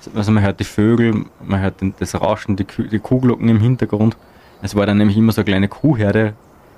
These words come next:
in der Nähe von der Hütte. Das war irgendwie auch ganz lustig mit denen, die irgendwie so, so das umrundet haben, so das Areal.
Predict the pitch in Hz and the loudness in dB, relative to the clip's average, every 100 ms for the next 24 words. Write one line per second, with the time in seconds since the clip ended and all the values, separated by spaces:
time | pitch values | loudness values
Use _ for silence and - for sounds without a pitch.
0 | - 110 101 101 107 110 107 104 113 107 | -2 2 2 2 0 -2 -4 -4 -4 -4
1 | 101 - - - - 208 98 101 - 104 | -4 -8 -16 -10 -2 0 2 0 0 -2
2 | 101 104 107 - 104 98 98 101 95 - | -2 -2 -2 -2 -2 0 2 0 0 -8
3 | - - - - - 101 101 98 - 95 | -20 -20 -20 -12 -2 0 2 0 0 -2
4 | 90 - - - - - - 98 98 - | -2 -8 -20 -20 -20 -20 -12 -6 -6 -6
5 | - - 117 107 110 127 123 92 95 101 | -20 -6 0 0 2 2 2 0 0 0
6 | 98 98 92 90 92 95 85 98 | -2 -4 -4 -4 -2 -2 -2 -4